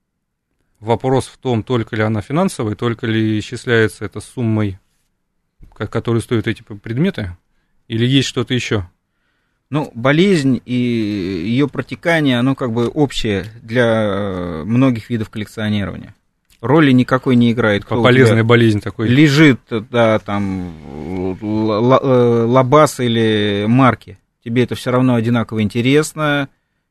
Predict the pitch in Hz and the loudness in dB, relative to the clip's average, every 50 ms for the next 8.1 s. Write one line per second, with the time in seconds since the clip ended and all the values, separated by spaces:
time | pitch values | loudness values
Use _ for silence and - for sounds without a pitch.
0 | _ _ - 120 131 120 113 - 113 104 110 110 - - 123 127 139 151 156 151 | _ _ 0 2 4 4 4 2 0 -2 -2 -2 -2 0 2 4 4 6 4 4
1 | - 160 151 151 151 151 147 139 - _ _ _ _ _ _ _ _ _ _ _ | 2 2 4 6 6 6 6 4 2 _ _ _ _ _ _ _ _ _ _ _
2 | _ _ _ - 131 131 151 151 139 127 123 120 - - 123 117 120 131 123 - | _ _ _ -4 0 4 4 6 6 6 4 2 0 -2 -2 0 2 2 0 0
3 | 135 127 123 123 123 123 131 143 147 151 151 151 151 139 - _ _ _ _ - | 2 2 4 4 4 4 4 4 6 4 4 4 2 0 0 _ _ _ _ -2
4 | 139 139 135 - - 147 143 135 131 127 - - - 135 139 151 165 175 175 156 | 0 0 0 0 0 0 2 2 2 2 0 -4 -2 0 2 4 6 6 6 4
5 | 143 110 131 135 147 160 156 139 143 147 170 185 175 - - 151 139 - - 127 | 4 2 2 2 4 2 2 2 4 4 6 6 4 4 2 -2 -2 -2 -2 -2
6 | 123 135 139 131 131 131 127 127 123 120 - - 135 131 120 - - 143 143 139 | 0 2 2 2 2 2 2 0 0 -2 -4 -6 -8 -8 -6 -4 -2 0 0 0
7 | 123 - - 131 - 131 113 - - - 113 104 113 113 120 127 135 139 147 147 | 0 -2 -4 -8 -6 -6 -8 -8 -8 -6 -4 -2 0 2 2 4 4 4 2 2
8 | 143 147 | -2 -4